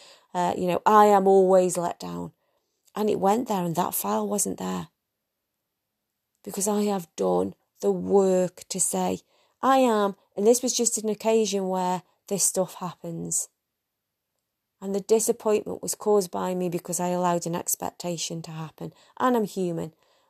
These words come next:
And I'm certainly not beating myself up for that. But the fatal program that could spiral me had gone. The pathway could not be found.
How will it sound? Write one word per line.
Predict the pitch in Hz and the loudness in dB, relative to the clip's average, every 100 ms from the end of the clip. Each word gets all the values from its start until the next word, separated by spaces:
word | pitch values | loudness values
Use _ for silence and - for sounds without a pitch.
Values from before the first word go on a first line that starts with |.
| - | -10
And | 190 | -4
I'm | |
certainly | 185 - 196 - 175 | 0 2 2 0 -4
not | 175 - | -4 -6
beating | 170 165 | -8 -6
myself | 160 151 160 156 - | -4 -4 -4 -8 -12
up | - | -12
for | - | -14
that. | 156 151 - - - _ _ _ _ _ _ _ _ | -14 -14 -14 -14 -14 _ _ _ _ _ _ _ _
But | 202 - | -4 -2
the | 196 | -6
fatal | - - - 208 240 - 220 208 | -4 -2 4 6 4 0 -4 -4
program | - 233 254 269 185 170 165 _ - | -4 0 2 0 -4 -6 -8 _ -6
that | 196 | -4
could | 208 | -2
spiral | - - 185 196 208 190 | -4 -2 0 2 2 2
me | 175 185 - 214 - _ _ _ _ _ _ _ | 0 -4 -4 -4 -6 _ _ _ _ _ _ _
had | 185 - | -18 -10
gone. | 165 185 196 143 _ _ | -8 -6 -8 -12 _ _
The | 175 | -14
pathway | - 196 180 - 196 185 | -4 -2 -2 -4 -4 -4
could | - 180 | -8 -6
not | 175 185 - | -2 -2 -4
be | 185 | -8
found. | - 175 180 208 180 | -6 -8 -6 -8 -10